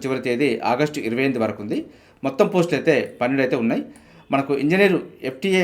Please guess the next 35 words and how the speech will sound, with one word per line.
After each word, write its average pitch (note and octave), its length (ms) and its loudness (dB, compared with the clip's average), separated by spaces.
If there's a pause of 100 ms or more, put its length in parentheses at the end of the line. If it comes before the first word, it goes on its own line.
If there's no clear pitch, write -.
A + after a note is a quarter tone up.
(140)
మెకానికల్ D#3+ 460 2
సంబంధించి C3 400 0
రెండు A#2 180 0
ఉన్నాయి. D3 180 0 (180)
ఇంజనీర్ F3 340 4 (100)
ఎఫ్టీఏ E3 300 4 (220)
ఎలక్ట్రానిక్స్ E3 460 2
and D3 120 2 (180)
ఇన్‌స్ట్రుమెంటేషన్ D3 540 -2
సంబంధించి B2 380 -2
ఒక A2+ 180 -10
పోస్ట్ B2+ 220 -6
ఉంది. E3 160 -2 (520)
సూపర్వైజర్ F3+ 600 4 (160)
ఎఫ్టీఏ F3 280 6 (100)
మెకానికల్ D#3+ 440 2
సంబంధించి C3 300 -2 (120)
ఆరు A#2+ 160 0
పోస్టులు C3 240 -8
ఉన్నాయి. A3+ 160 -4 (380)
సూపర్వైజర్ F#3 580 4
ఎఫ్టీఏ E3+ 380 6
ఎలక్ట్రానిక్స్ E3 480 4
and C#3 100 2 (140)
ఇన్‌స్ట్రుమెంటేషన్ D3+ 540 -2
సంబంధించి B2+ 320 0 (160)
మూడు C3+ 180 0
పోస్టులు B2 220 -4
ఉన్నాయి. B3 160 -2 (400)
ఎలిజిబిలిటీ F#3+ 360 2
తీసుకుంటే D3+ 360 0 (340)
సంబంధిత F3 340 2 (120)
విభాగంలో C3+ 440 4 (220)
బీటెక్ D#3+ 340 2
లేదా C#3+ 160 4